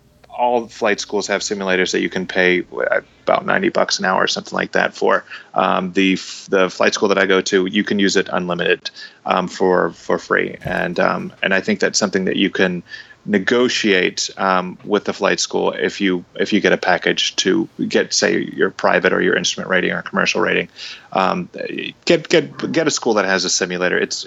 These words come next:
it's much easier to work out problems in a simulator than it is to spend the money and the fuel and,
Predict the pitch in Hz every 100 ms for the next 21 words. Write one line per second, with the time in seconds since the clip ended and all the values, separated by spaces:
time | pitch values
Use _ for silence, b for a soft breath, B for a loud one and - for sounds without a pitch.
0 | - - 117 - 117 123 - - 117 104
1 | 107 98 101 98 95 101 - 95 90 92
2 | 87 92 - 92 95 92 92 92 B B
3 | B 110 101 90 90 - - - 104 90
4 | - - - - 95 90 90 90 92 90
5 | 90 85 _ b b - 101 95 - 92
6 | 90 87 87 - - 92 90 87